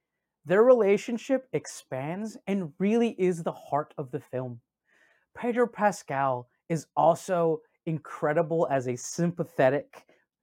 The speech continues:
super fan of Nicolas Cage. And their bromance, yes, bromance, blossoms into the highlight of the film.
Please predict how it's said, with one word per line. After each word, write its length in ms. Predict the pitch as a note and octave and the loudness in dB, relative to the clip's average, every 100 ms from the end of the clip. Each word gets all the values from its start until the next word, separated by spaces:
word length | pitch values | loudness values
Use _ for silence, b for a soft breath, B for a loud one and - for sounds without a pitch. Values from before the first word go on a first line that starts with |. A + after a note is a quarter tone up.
| _ | _
super 480 | - - F3+ - C3+ | -14 -2 -2 -2 -6
fan 300 | - A#2+ A#2+ | -6 -6 -6
of 100 | A2+ | -8
Nicolas 380 | A#2+ B2 A#2 - | -10 -8 -10 -10
Cage. 480 | - G#2+ G#2+ - b b b | -10 -8 -10 -14 b b b
And 280 | F3+ F#3 D#3 | -2 0 -2
their 380 | D3+ F#3 B3 D4+ F#3 - | 0 2 2 0 -4 2
bromance, 640 | D#3 F#3+ E3+ A#2 A2 - D3+ | 6 6 4 -4 -12 -14 0
yes, 340 | D#3+ D#3+ - C3 E3+ | 2 2 -4 -2 2
bromance, 720 | F#3+ B3+ C3 G#2+ A2 - - _ _ _ | 4 2 -4 -10 -16 -20 -20 _ _ _
blossoms 680 | F#3 G#3 F4 - E4 E4 | -6 -2 -4 -4 -6 -6
into 440 | B3 A#3 B3 G#3+ G3 b _ | -6 -4 0 0 0 b _
the 120 | G3+ | 2
highlight 520 | E3 F3+ A#3 D4 C#4+ | 4 4 4 2 0
of 160 | B3+ B3 | -2 -4
the 100 | A3 | -10
film. 500 | - - C#4 - | -8 -2 0 -2